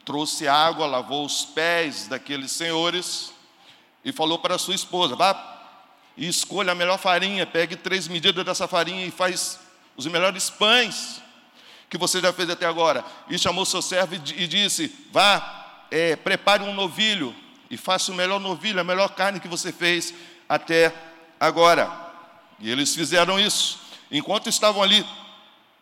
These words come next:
ali, é, saboreando aquela refeição, o Senhor olhou para Abraão e disse: "Onde é que está Sara?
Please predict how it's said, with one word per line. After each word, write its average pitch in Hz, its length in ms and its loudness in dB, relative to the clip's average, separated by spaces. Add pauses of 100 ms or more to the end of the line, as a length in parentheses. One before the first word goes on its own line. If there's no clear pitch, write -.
(260)
ali, 165 340 0 (400)
é, 147 300 0
saboreando 214 720 0
aquela 165 260 -2
refeição, 170 760 -4 (520)
o 156 80 -8
Senhor 226 520 2 (360)
olhou 202 520 2 (760)
para 180 180 6
Abraão 190 880 2 (480)
e - 80 -6
disse: 160 580 -2 (440)
"Onde 233 260 -2
é 247 80 4
que 247 80 -8
está 208 220 0
Sara? 139 440 4